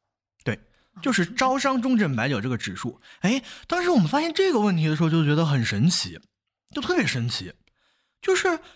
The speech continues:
Speaker 2: 嗯。
Speaker 1: 呃，主做消费的基金经理呢，他们就像我们之前聊的一期消费一样，就诗雨姐姐说她喜欢女同志，因为女同志会买、会消费，所以就会挑公司。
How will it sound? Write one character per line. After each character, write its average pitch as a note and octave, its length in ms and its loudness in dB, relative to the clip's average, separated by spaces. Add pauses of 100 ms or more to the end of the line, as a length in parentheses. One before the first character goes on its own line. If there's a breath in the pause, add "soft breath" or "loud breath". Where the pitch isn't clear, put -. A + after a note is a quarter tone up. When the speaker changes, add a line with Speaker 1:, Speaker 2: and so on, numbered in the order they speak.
(240 loud breath)
Speaker 2:
嗯。 C4+ 120 -18
Speaker 1:
呃， B3 180 2
主 G3 160 2
做 D#4 140 0
消 F4 200 0
费 G4 100 0
的 A3 120 2
基 F3 120 -2
金 G3+ 160 4
经 G#3 200 2
理 G#2+ 140 0
呢， G#2 180 0
他 A3 200 0
们 F3 320 2
就 F3 120 -2
像 C3+ 440 0
我 G2+ 120 -2
们 F#2+ 120 -4
之 F#3+ 140 -2
前 C#3+ 200 0
聊 G#2+ 140 2
的 A2+ 100 -2
一 A#2+ 60 0
期 A#2+ 200 -6
消 A2+ 220 -2
费 G2+ 220 -6
一 F2 60 -8
样， F2 260 -8
就 F#2+ 60 -12
诗 A#2+ 180 -4
雨 B2 80 0
姐 G#2+ 120 -2
姐 F#2+ 100 -2
说 A2 180 -4
她 A#2 160 -6
喜 G2+ 180 -6
欢 G#2+ 240 -2
女 G2 100 -2
同 A2+ 200 0
志， G#3+ 220 -2
因 C3+ 120 -4
为 C3 80 -2
女 A#2+ 140 -2
同 G#2 220 -6
志 A2 240 -6
会 G#3+ 240 -2
买、 C3+ 400 0
会 D#3+ 140 -2
消 A#3+ 200 0
费， B3 240 -2
所 - 180 -6
以 A2 40 -2
就 A2 100 -6
会 A2+ 140 -6
挑 C3 160 -4
公 C3 160 0
司。 C3 260 -4